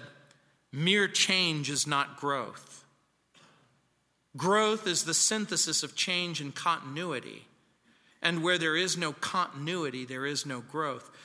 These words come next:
Mere change is not growth. Changing your schedule, changing your reading habits, changing your understanding,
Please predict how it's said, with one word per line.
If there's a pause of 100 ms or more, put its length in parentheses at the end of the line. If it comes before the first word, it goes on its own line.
(160)
Mere
change
is
not
growth. (2750)
Changing
your
schedule, (1600)
changing
your
reading
habits, (880)
changing
your
understanding,